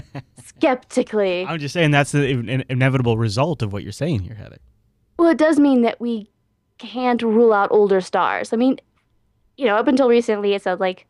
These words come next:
Speaker 1: Oh, yeah,
Speaker 2: "Okay,
Speaker 1: right,
Speaker 2: so
Speaker 1: right.
Speaker 2: we can't look at stars older than this, so we don't have to worry about any of them. We can ignore
Speaker 1: Right,
Speaker 2: them
Speaker 1: right.
Speaker 2: and look at the, this age of stars."
Speaker 1: Right.
Speaker 2: Now we have to stop and go, "Well,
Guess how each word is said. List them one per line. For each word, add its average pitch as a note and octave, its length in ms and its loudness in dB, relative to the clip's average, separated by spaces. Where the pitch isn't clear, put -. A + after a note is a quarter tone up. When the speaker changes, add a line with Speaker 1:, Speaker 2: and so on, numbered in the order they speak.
Speaker 1:
Oh, B2 160 -10
yeah, D3 380 -4
Speaker 2:
"Okay, F#3 240 2
Speaker 1:
right, F#3 80 -4
Speaker 2:
so G#3+ 280 2
Speaker 1:
right. G#3+ 80 -10
Speaker 2:
we A#3 100 -6
can't C#4+ 280 0
look C4+ 140 0
at B3+ 80 0
stars G#3+ 340 -2
older G#3+ 220 2
than G3 140 0
this, E3 160 -4
so F#3+ 80 -6
we F#3+ 60 -2
don't G#3+ 120 0
have G#3+ 140 -4
to A3 80 -2
worry G3 200 0
about F#3+ 180 0
any G3 220 -4
of F3+ 80 -6
them. E3+ 200 -8
We - 80 -16
can - 120 -14
ignore G3 260 -2
Speaker 1:
Right, F3+ 80 0
Speaker 2:
them C#3+ 300 -4
Speaker 1:
right. C3+ 380 -10
Speaker 2:
and G3+ 100 -2
look G#3+ 140 2
at G3+ 140 2
the, A3+ 240 -2
this A#3 240 2
age F#3+ 180 0
of F#3 80 -4
stars." - 420 -12
Speaker 1:
Right. G#3+ 140 -8
Speaker 2:
Now D#4 180 0
we D4+ 80 2
have B3+ 120 0
to B3 60 -12
stop G3+ 240 -4
and A3 80 -4
go, G3 240 0
"Well, D#4+ 500 2